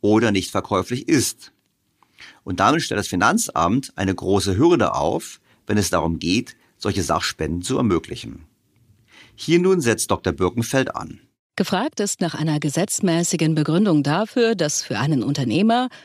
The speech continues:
Speaker 2: Spenden billiger ist als Vernichten. Dafür braucht der Spender als Unternehmer die Rechtssicherheit, dass seine Spende nachträglich bei Betriebsprüfungen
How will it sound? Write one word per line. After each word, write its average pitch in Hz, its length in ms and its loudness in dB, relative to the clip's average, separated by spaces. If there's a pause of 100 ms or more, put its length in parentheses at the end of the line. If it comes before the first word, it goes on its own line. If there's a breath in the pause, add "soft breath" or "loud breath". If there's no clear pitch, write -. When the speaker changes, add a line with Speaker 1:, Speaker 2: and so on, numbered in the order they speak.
Speaker 2:
Spenden 240 800 2
billiger 214 420 2
ist - 300 -4
als 147 260 -2
Vernichten. 151 640 -2 (520 loud breath)
Dafür 233 220 -2
braucht 214 280 -2
der 185 80 2
Spender 220 480 0
als - 180 -8
Unternehmer 156 480 2
die 170 120 0
Rechtssicherheit, 240 920 -2
dass - 120 -4
seine 104 200 -4
Spende 214 440 0 (140)
nachträglich 190 680 -4
bei 123 160 -6
Betriebsprüfungen 202 920 -2